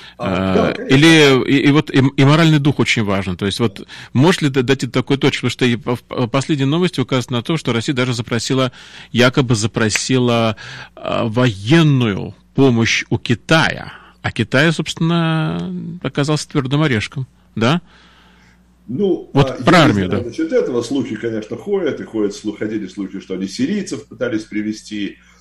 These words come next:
Speaker 1: а Эрдоган, так сказать, что-то там сделал такое, что стало невозможным.
Speaker 2: Да, а, а ч-, а чеченцы объявили джихад. Вы, вы, вы в курсе, что чеченцы официально объявили джихад в Украине?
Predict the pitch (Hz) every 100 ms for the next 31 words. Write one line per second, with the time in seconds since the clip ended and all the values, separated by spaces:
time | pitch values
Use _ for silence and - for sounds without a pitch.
0 | _ 104 101 107 107 104 101 92 - 87
1 | - - 95 - 92 87 92 87 82 85
2 | 87 85 - - 90 80 82 82 80 80
3 | 76 - 127 160 143 156 151 131 165 156
4 | 185 160 214 214 202 170 139 135 151 170
5 | 123 160 - 143 117 117 131 127 135 139
6 | - 240 208 - 131 156 - 180 208 -
7 | 147 - 151 180 185 131 151 143 113 139
8 | - 143 160 143 131 135 110 92 92